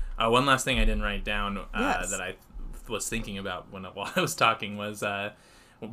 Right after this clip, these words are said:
Speaker 1: when Pete Seeger got approached by the F B I, he was, like, dropping his kids off at school,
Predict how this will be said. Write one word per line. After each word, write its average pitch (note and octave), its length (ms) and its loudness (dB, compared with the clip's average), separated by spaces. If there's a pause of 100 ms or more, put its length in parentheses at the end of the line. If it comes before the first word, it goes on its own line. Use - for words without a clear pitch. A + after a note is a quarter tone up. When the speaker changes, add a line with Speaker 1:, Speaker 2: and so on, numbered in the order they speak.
(100)
Speaker 1:
when A#2+ 200 -2
Pete D#3 220 -4
Seeger C3+ 380 2
got G#2+ 360 2
approached A2 840 -2
by G2+ 540 0
the F2+ 100 -4
F G2+ 220 -8
B G2+ 160 -4
I, G2 400 -4 (300)
he - 160 -4
was, A2 220 0
like, G2+ 340 -2
dropping A#2+ 440 -2
his A#2+ 220 -8
kids A2+ 440 -6
off A#2+ 260 -2
at F#2 120 -10
school, A#2+ 640 -6